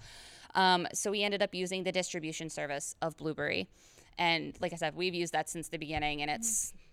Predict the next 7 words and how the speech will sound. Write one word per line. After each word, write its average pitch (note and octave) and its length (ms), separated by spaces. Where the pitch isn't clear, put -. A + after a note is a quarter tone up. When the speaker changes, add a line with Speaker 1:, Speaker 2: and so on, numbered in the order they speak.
Speaker 1:
best D4 240
customer D#3 400
service. - 460
There's A#3+ 200
a A3+ 80
couple C4+ 320
other, G#3 480